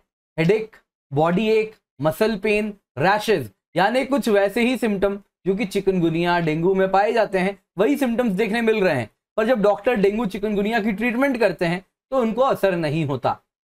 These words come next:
क्योंकि कारण है दोस्तों, इनको चिकनगुनिया या डेंगू नहीं है, इनको जो बीमारी है, वो है स्क्रब टाइफस। तो ये क्या बीमारी है, आइए आज इसके बारे में चर्चा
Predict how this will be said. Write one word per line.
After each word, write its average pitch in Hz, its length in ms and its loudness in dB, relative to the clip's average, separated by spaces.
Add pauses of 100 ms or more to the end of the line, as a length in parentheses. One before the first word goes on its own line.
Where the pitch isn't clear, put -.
क्योंकि 220 220 0
कारण 247 380 2
है 262 100 2
दोस्तों, 202 440 0 (420)
इनको 226 520 0 (200)
चिकनगुनिया 180 560 0
या 214 140 2
डेंगू 143 320 0
नहीं 160 220 0
है, 208 200 0 (200)
इनको 196 280 0
जो 233 120 0
बीमारी 196 460 2
है, 233 140 0
वो 180 180 0
है 208 260 0 (340)
स्क्रब 247 640 -2
टाइफस। 165 440 0 (600)
तो 196 60 0
ये 214 120 2
क्या 170 240 0
बीमारी 147 400 -2
है, 185 100 0
आइए 139 260 0
आज 143 140 0
इसके 139 220 -8
बारे 123 180 -2
में 135 100 -6
चर्चा 139 320 -2